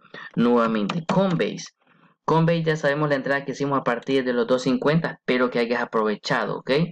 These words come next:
Esto acá a los dos cincuenta, dos cuarenta y ocho, ya hubiese sacado ganancia acá cuando vino a tocar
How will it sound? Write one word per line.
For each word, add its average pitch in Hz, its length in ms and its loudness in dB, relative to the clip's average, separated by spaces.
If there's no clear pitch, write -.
Esto 120 220 0
acá 123 220 -2
a 123 40 -2
los 110 140 -2
dos 127 160 0
cincuenta, 156 560 0
dos 135 140 0
cuarenta 131 340 -2
y 147 80 2
ocho, 165 240 -2
ya 127 160 2
hubiese 131 240 -4
sacado 127 340 0
ganancia 127 400 -2
acá 120 220 -4
cuando 117 180 -2
vino 117 160 2
a 110 60 -2
tocar 120 400 -2